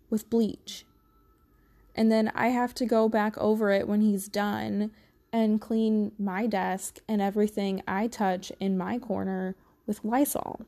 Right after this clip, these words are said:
because I'm not about to have allergic reactions at work. So it's just making it a little bit more difficult for me to do things and try and perform my job or just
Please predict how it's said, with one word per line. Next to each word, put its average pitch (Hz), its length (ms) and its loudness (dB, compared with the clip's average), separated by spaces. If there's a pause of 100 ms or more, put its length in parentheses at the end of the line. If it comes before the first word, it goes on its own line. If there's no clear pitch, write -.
because 214 380 0
I'm 254 260 2
not 214 340 2 (960)
about 214 380 2
to 220 80 -4
have 214 260 2
allergic 208 400 0
reactions 214 500 0
at - 100 -4
work. - 300 -2 (1500)
So 202 460 0
it's - 220 -2
just - 440 0 (580)
making 208 580 2
it 196 200 -4
a 202 80 0
little 196 220 0
bit 196 180 0
more 196 220 -2
difficult 196 640 -4
for 208 160 -2
me 196 340 0
to 196 680 0 (920)
do 262 220 0
things 208 640 0
and 208 240 0
try 220 140 -2
and 208 120 -2
perform 208 360 -8
my 208 120 -4
job 214 480 0
or 202 140 0
just 202 320 -6